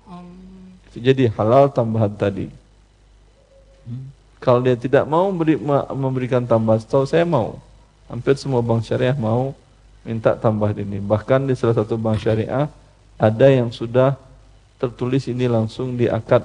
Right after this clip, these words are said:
Speaker 2: tabungan mudharabah.
Speaker 1: Tapi waktu itu sudah kejadian, Ustadz, ini sih, eh,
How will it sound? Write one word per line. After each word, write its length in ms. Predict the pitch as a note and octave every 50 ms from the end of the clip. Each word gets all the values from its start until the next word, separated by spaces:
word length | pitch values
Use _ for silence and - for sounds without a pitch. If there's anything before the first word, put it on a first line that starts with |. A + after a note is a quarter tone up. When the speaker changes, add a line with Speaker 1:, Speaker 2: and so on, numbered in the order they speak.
| - - -
Speaker 2:
tabungan 400 | - A#2+ A#2 A2 G#2+ A2+ A#2 A#2+
mudharabah. 560 | A#2 A2 G#2+ G#2 G#2+ G#2 G2+ G2 G2 G2 G2+ G2 - _ - - - - _ _ _ _ _ _ _ _ _ _ _ _ -
Speaker 1:
Tapi 320 | G#3+ - B3 C4 C#4 C4+ - - - - _
waktu 400 | - A3+ A3+ A3+ B3 A#3 A#3 A#3+
itu 160 | B3+ C#4 C4+
sudah 320 | - B3+ A3 G#3 G3 A3 A3+ - - - -
kejadian, 560 | - - G#3 F3 F#3+ F#3+ F#3 F3+ G3+ G#3+ A3 G#3
Ustadz, 400 | G#3+ - - - G3+ G3+ G3+ F3+
ini 160 | F#3+ G3 G#3
sih, 320 | A3 - A3+ A3+ G#3 - - - _ _ _
eh, 480 | - F#3 F3+ F3 F3+ F3 F3 F3 F3